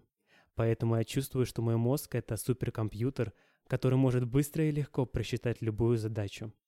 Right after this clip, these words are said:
Кажется, будто моя голова — это целый архив, который имеет ответ на любой вопрос.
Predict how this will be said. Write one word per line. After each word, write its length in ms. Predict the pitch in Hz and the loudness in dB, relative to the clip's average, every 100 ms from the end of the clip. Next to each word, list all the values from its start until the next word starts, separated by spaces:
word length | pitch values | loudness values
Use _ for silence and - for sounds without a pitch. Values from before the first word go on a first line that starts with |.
| _ _ _ _ _ | _ _ _ _ _
Кажется, 440 | - 165 180 - 170 | -2 0 0 -2 -2
будто 320 | 123 135 127 | -2 -2 0
моя 200 | 123 120 | 2 2
голова — 420 | 120 123 127 139 | 2 0 2 2
это 120 | 139 | 0
целый 300 | 135 139 131 | -2 0 0
архив, 440 | 135 123 - 165 165 - _ _ | 0 -4 -4 -4 -4 -8 _ _
который 320 | - 117 117 139 | -4 0 0 2
имеет 260 | 127 123 - | 4 4 2
ответ 320 | 127 135 135 | -2 0 2
на 60 | 127 | 2
любой 300 | 120 117 113 | 4 4 2
вопрос. 540 | 104 - 104 98 - | 2 -2 -6 -8 -14